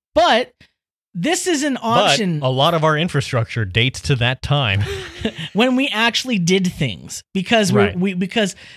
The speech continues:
Speaker 1: because we actually believed that a government could do things, and we
Speaker 2: Right.
Speaker 1: didn't just rely on, um, "Here's money, pe-,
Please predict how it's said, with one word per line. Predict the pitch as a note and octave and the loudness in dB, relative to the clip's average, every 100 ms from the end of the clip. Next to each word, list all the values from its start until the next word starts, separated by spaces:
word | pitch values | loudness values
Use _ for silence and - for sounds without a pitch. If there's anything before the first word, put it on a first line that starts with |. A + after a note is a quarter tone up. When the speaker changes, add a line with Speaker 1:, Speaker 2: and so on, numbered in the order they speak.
| _ | _
Speaker 1:
because | G3+ A#3+ F#3+ | -2 0 0
we | F#3 G#3+ | 2 2
actually | G3 A3 - A3 | 2 -2 -2 -2
believed | F3+ E3 F3 E3 | 0 0 0 0
that | D#3+ D3 | 0 -2
a | |
government | C#3 D3+ D#3+ D#3 C#3+ - | -2 0 0 0 -2 -6
could | - C#3+ | -6 -4
do | C3 E3+ | 0 0
things, | F3 - G1+ - - - - - - | -2 -8 -14 -16 -20 -20 -20 -8 0
and | F3+ | 2
we | |
Speaker 2:
Right. | - | 4
Speaker 1:
didn't | A3+ A#3 A3 | 2 0 -2
just | A3 G#3 | -2 -2
rely | G3 E3+ D#3+ F3 F3+ | -2 0 0 0 0
on, | D#3 D3 C#3 C#3 - - _ A#4 | 0 0 0 -4 -12 -20 _ 2
um, | E4+ F4+ F4 C4+ | 2 2 -2 -8
"Here's | - G#4+ A4+ F4 | 0 2 2 2
money, | D4 D#4 F4 A4 F#4 C4+ B3+ B3+ | 0 2 2 0 -2 0 0 -2
pe-, | - C4 | -2 -6